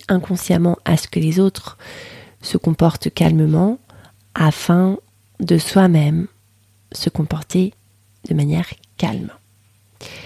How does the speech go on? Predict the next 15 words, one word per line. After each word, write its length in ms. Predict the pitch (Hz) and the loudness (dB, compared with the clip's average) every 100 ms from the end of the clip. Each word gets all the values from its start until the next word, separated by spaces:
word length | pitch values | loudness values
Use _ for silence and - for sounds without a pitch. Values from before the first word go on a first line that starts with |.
| - - - _ _ _ _ _ _ _ _ | -20 -20 -20 _ _ _ _ _ _ _ _
Mais 160 | 214 285 | 4 4
ça 180 | - 226 | 4 2
vaut 140 | 233 | 4
à 60 | 269 | 4
l'échec, 540 | 269 - 240 - - _ _ _ _ _ _ _ | 4 2 0 -2 -18 _ _ _ _ _ _ _
puisqu'on 300 | - 208 - | -8 -4 2
ne 100 | 214 | 4
peut 140 | 196 175 | 4 2
pas 160 | 196 | 2
contrôler 400 | 185 196 - 175 | 2 -2 0 0
ce 100 | 214 | 0
que 180 | 180 - | -4 -6
font 240 | 170 - 214 | -10 -4 0
les 220 | 202 196 | 0 -2
autres. 320 | 285 - - | -6 -14 -20